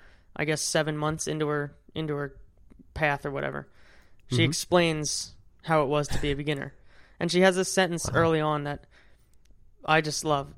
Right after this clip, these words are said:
Speaker 1: She said, "I'm frustrated because they can't explain whatever it is I don't understand, mostly because I don't understand exactly what it is that I'm not understanding."
Speaker 2: <laughs>
Speaker 1: And it's, like,
Speaker 2: Yes.
Speaker 1: very confusing to think about that, but that's the
Speaker 2: Mm-hmm.
Speaker 1: point, is that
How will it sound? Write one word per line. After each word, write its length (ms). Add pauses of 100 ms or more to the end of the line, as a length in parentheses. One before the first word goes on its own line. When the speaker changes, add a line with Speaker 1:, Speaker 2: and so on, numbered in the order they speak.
Speaker 1:
She 140
said, 180
"I'm 160
frustrated 560
because 280
they 100
can't 240
explain 500
whatever 340
it 60
is 240
I 80
don't 200
understand, 640 (300)
mostly 380
because 400
I 80
don't 220
understand 580
exactly 420
what 180
it 120
is 220
that 100
I'm 160
not 180
understanding." 600 (280)
Speaker 2:
<laughs> 640
Speaker 1:
And 140
it's, 160
like, 140
Speaker 2:
Yes. 160 (440)
Speaker 1:
very 440
confusing 560
to 40
think 160
about 200
that, 220
but 120
that's 200
the 80
Speaker 2:
Mm-hmm. 80
Speaker 1:
point, 300
is 100
that 220